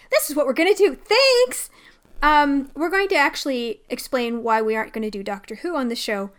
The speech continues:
because we're doing it now. And also because Scott and I had, um, a podcast called, uh, the Sha-, Articles of the Shadow Proclamation, which is currently in hiatus. We've had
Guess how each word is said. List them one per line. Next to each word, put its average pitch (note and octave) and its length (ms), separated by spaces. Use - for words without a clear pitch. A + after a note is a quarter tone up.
because C#4 200
we're C#4+ 80
doing C#4+ 200
it A#3+ 100
now. G3+ 300
And B3 160
also A3+ 320
because G#3 460
Scott A3 340
and G#3 160
I F#3+ 360
had, G#3 840
um, F#3+ 480
a G3 60
podcast F#3+ 600
called, F3 520
uh, F#3+ 140
the A#3+ 80
Sha-, A3 220
Articles B3+ 380
of - 60
the A#3 80
Shadow C#4 280
Proclamation, F#3+ 640
which A#3 160
is C4 80
currently D#4 460
in D#4 100
hiatus. A3+ 640
We've A3 140
had G3 280